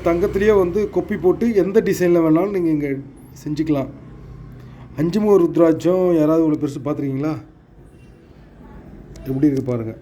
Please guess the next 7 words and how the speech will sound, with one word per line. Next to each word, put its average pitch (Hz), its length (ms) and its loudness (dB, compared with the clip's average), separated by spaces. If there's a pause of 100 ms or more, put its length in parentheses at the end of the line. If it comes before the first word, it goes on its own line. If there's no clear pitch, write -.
(240)
அஞ்சு 123 180 -6
முக 113 220 -6
ருத்ராட்சம். - 480 -14 (1700)
இதோட 120 240 -4
சைஸ் 170 240 2
வந்து 147 560 -4
பாருங்க, 135 280 -4